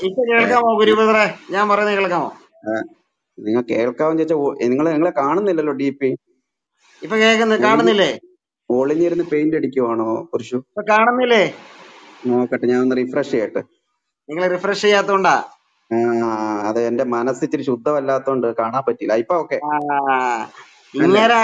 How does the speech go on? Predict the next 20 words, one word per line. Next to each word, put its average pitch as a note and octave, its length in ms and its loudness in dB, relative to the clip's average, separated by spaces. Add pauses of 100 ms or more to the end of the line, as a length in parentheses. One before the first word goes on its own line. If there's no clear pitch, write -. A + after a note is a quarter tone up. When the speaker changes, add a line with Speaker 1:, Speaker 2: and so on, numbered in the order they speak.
(120)
Speaker 1:
ഹദീസ് G#3 480 2 (680)
നമ്മുടെ E3 440 2
വസീമയ്ക്ക് G3 640 4 (680)
നിങ്ങൾ E3 240 4 (160)
പറയുന്ന F3+ 440 4 (160)
ഹദീസ് F#3 400 4
ഒന്ന് F#3+ 200 2
ഇങ്ങോട്ട് F#3+ 240 4
ഇട്, F3+ 360 4 (920)
ഞങ്ങളൊന്ന് G3 420 4 (140)
കാണട്ടെ A3+ 480 2 (100)
ഇജ്ജിടുന്ന A3 360 2
ഹദീസ്, G3+ 480 4 (240)
എന്നിട്ടല്ലേ G3 340 2
ബാക്കി. F#3+ 360 4
Speaker 2:
സിജോ C3 360 2
അദ്ദേഹം C#3+ 340 0
പറഞ്ഞത് C#3+ 460 0
നിങ്ങൾ D3 200 0 (100)
കേട്ടില്ലയോ? C3+ 680 0